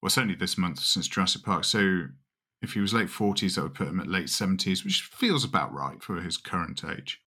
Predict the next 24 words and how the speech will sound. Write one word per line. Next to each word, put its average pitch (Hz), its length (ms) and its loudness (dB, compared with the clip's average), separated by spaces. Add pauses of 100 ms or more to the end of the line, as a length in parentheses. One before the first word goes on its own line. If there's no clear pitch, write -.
(300)
So 151 500 4
I 151 80 4
think 190 160 4
Michael 170 320 4
B. 139 160 6
Jordan 127 600 4
is 110 180 2
probably 107 400 -2
a 98 40 2
bit - 280 -2
too 107 200 0
young. 101 540 -2 (600)
Certainly 156 400 4
for 123 520 4
it 120 200 0
to - 100 -4
be 117 160 4
an, 104 200 0 (220)
for - 180 -2
him 107 180 4
to - 100 0
be 113 300 2
an 110 80 0
experienced, 113 1300 0